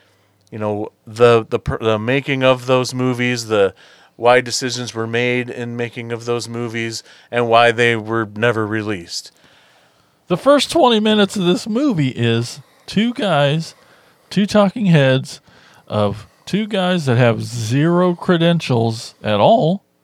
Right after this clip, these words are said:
Speaker 2: They are literally random dudes.
Speaker 1: Well, the one's a filmmaker and has written some books, and the other one's a stand-up comedian
Speaker 2: Cool.
Speaker 1: who dresses
Speaker 2: Has
Speaker 1: like
Speaker 2: nothing
Speaker 1: Jason.
Speaker 2: to do with any of this. And they spend twenty minutes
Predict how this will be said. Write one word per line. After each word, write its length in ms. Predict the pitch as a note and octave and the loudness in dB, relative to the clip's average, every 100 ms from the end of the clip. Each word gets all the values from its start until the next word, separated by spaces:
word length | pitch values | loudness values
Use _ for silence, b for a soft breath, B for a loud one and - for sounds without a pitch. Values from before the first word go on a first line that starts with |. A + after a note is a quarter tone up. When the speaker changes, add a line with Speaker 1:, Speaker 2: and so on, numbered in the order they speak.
| _ | _
Speaker 2:
They 180 | A2+ C#3+ | 0 2
are 160 | G3 C3+ | 2 2
literally 840 | A#2 A#2+ B2 C#3 C#3+ C#3+ C#3+ D3 | 0 -2 0 2 2 2 -2 -2
random 480 | C#3 C3+ E3 F3 F#3+ | -2 -2 -2 -2 -4
dudes. 520 | D#3+ A#2 A#2+ - - _ _ b b b b | -2 -2 -4 -10 -20 _ _ b b b b
Speaker 1:
Well, 120 | A3 | -10
the 240 | A3 B3+ - | -4 -2 -2
one's 300 | A#3 B3+ B3+ | -2 -2 -2
a 60 | |
filmmaker 680 | B3+ G#3+ F#3 E3+ E3 D#3+ E3+ | -6 0 0 2 0 0 0
and 80 | E3+ | 0
has 140 | D#3+ D3+ | -2 -4
written 220 | D#3 D#3+ | -6 -6
some 200 | - D3+ | -8 -2
books, 380 | B2 A#2+ A#2+ C#3+ | 2 2 0 -6
and 80 | |
the 60 | C3+ | -4
other 160 | C#3 D3 | -4 -4
one's 160 | C#3+ | -6
a 60 | C3+ | -8
stand-up 380 | - C3+ B2+ B2 | -6 -4 -4 -6
comedian 400 | - B2 A#2 A#2 | -8 -8 -4 0
Speaker 2:
Cool. 180 | D#4 | 2
Speaker 1:
who 40 | D3 | 2
dresses 160 | A2+ | 4
Speaker 2:
Has 160 | D#3+ E3 | 4 4
Speaker 1:
like 80 | A#2 | 4
Speaker 2:
nothing 220 | C#3+ D3 | 6 6
Speaker 1:
Jason. 260 | - C#3 C3+ | 4 -2 -2
Speaker 2:
to 140 | D3 | -6
do 340 | C3 B2 B2 | -4 0 2
with 260 | A#2+ A#2 A2+ - | 2 0 -2 -4
any 200 | A#2 G#2+ | -2 -2
of 100 | G2 | -2
this. 200 | G2 B2 | -4 -2
And 80 | |
they 120 | B2 C#3+ | 0 0
spend 320 | - D3+ C3+ | 0 -2 -2
twenty 400 | - D#3+ F3 G3+ | -2 0 2 2
minutes 580 | F#3+ D#3 C3+ C3 - | 0 0 0 -2 -12